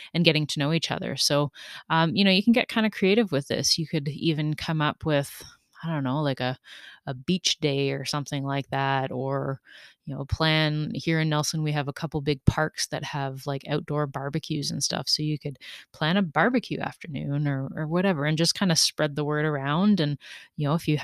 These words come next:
if you're a member of one of those local clubs, you can put up a, a poster at the club saying, "Hey, there's a social on this evening and this place," and, and, you know, just see who shows up. So the next one I'm a, I have a bit of a bias towards because, you know, I think it's just an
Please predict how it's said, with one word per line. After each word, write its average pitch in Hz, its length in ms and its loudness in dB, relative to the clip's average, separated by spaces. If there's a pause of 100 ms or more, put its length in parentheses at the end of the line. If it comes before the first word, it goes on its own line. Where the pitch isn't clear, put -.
(100)
if - 160 -4
you're 143 200 2
a 143 40 0
member 156 340 4
of 160 140 4
one 151 120 4
of 147 100 2
those 147 240 4
local 151 280 2
clubs, 196 420 2
you 160 120 0
can 139 160 -4
put 147 180 0
up 143 160 -2
a, 139 380 -4
a 147 80 -4
poster 160 460 0
at - 120 -2
the - 80 -8
club 185 360 -4
saying, 139 340 -2
"Hey, 190 240 0 (240)
there's 135 180 -6
a 131 60 -4
social 156 420 0
on 143 340 -2
this 147 200 -6
evening 151 460 -4
and - 180 -8 (440)
this 165 200 0
place," 185 440 0
and, 139 340 -4 (100)
and, 143 340 -4
you 190 80 -6
know, 175 260 -4
just - 180 -2
see 226 120 2
who 247 140 2
shows 254 220 4
up. - 160 4 (1700)
So 226 120 4
the 233 100 12
next 285 240 8
one 392 100 6
I'm 233 160 8
a, 185 140 4
I 160 100 2
have 175 180 2
a 165 100 2
bit 165 140 2
of 165 80 2
a 156 80 0
bias 135 380 0
towards - 400 -6
because, - 480 -10
you 135 120 -12
know, 123 60 -12
I 127 200 -10
think - 220 -18
it's - 200 -12
just - 260 -14
an 127 100 -12